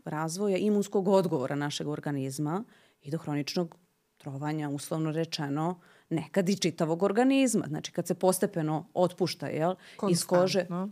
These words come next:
Speaker 1: u cirkulaciju. A, znači, to je prva stvar. Druga stvar, naravno, sterilni uslovi.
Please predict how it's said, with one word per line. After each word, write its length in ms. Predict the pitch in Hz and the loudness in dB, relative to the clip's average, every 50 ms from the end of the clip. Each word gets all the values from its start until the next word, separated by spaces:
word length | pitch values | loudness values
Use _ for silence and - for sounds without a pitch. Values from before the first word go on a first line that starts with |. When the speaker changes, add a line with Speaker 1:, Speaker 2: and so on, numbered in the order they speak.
| - - | -6 -2
Speaker 1:
u 100 | 196 196 | -2 -2
cirkulaciju. 920 | 190 - 170 165 - - 151 143 127 139 165 180 - - - 254 254 262 277 - - - - - - - - _ - - | 0 0 -2 -2 -2 -4 -4 -2 0 0 0 -2 -4 -4 -2 -2 -2 -2 -4 -8 -16 -18 -16 -14 -14 -16 -16 _ -8 -4
A, 260 | 196 190 185 180 - - - | -2 0 0 0 -2 -2 -2
znači, 240 | 202 196 185 190 202 | -4 -2 -2 -2 -4
to 180 | - - 233 214 | 0 2 4 4
je 140 | 175 175 - | 4 2 0
prva 220 | 175 156 165 151 | -4 -4 -4 -6
stvar. 360 | - - - 165 170 214 - - - - | -8 -6 -4 -2 -2 -2 -4 -8 -12 -6
Druga 320 | 175 185 247 262 214 190 | 0 2 2 4 4 2
stvar, 300 | - - - 190 196 180 | -2 -2 -2 -4 -2 -2
naravno, 340 | 135 139 143 - 160 160 165 | -4 -6 -6 -4 -2 -2 -2
sterilni 440 | 165 - 180 170 170 185 202 220 226 | -2 0 0 2 2 2 2 4 4
uslovi. 520 | 220 214 214 - - 226 180 - - | 2 2 0 -2 -6 -6 -8 -8 -10